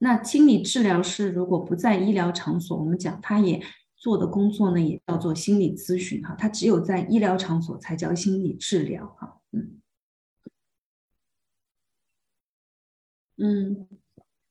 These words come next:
好，最后讲一讲怎么样找到适合自己的专业合适的咨询师。首先呢，我们看人品哈，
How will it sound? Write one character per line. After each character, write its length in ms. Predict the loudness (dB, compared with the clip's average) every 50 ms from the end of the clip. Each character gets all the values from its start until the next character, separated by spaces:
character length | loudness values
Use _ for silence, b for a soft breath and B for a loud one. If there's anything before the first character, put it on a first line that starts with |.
| _ _
好， 360 | -6 -6 -6 -6 -8 -12 -18 _
最 140 | -4 -2 0
后 180 | 2 4 4 2
讲 260 | 2 0 0 2 4
一 60 | 4
讲 260 | 6 6 2 0 B B B B B B B _
怎 100 | -2 2
么 80 | 2
样 200 | 4 4 4 4
找 160 | 4 0 0 0
到 160 | 2 2 2
适 180 | 2 2 0
合 160 | 2 2 2 0
自 240 | 0 -2 0 0
己 160 | 0 0 -2 -2
的 460 | -2 0 -2 -2 -4 -8 -14 -20 -20 _ _ _ _ _ _ _ _ _ b b b b b b _ -2
专 200 | 0 4 4 6
业 120 | 6 4
合 220 | 2 2 0 -2 -2
适 180 | -2 0 0
的 160 | 0 0 0 -2
咨 240 | -4 -2 -2 -2
询 240 | 0 0 0 0 -2
师。 560 | -2 -4 -6 -4 -4 -4 -4 -6 -10 -16 -20 -18 -14
首 280 | -8 -2 0 2 2 2
先 320 | 2 0 0 4 4 6
呢， 360 | 6 6 4 2 0 -2 -6 _ _ _ _ _ _ _ _ _ _ _ -4
我 80 | -2 0
们 100 | 2 0 0 -2 -4
看 280 | -2 2 2 4 4 4
人 300 | 4 4 2 4 4 2
品 260 | 0 0 -2 -4 -4
哈， 300 | -4 -6 -10 -12 -14 _